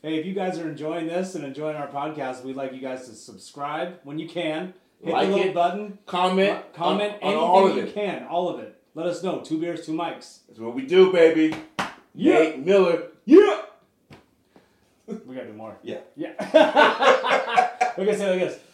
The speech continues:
Speaker 1: Say, um, "Hey, if you guys are enjoying the program," or say, If you guys are enjoying
Speaker 2: Enjoying
Speaker 1: our
Speaker 2: the
Speaker 1: podca-,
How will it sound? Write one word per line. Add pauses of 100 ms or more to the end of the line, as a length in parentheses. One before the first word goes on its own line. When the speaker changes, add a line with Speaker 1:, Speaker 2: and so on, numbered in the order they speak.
(180)
Speaker 1:
Say,
um, (1120)
"Hey,
if
you
guys (100)
are
enjoying
the
program," (400)
or
say,
If
you
guys
are
enjoying
Speaker 2:
Enjoying
Speaker 1:
our
Speaker 2:
the
Speaker 1:
podca-,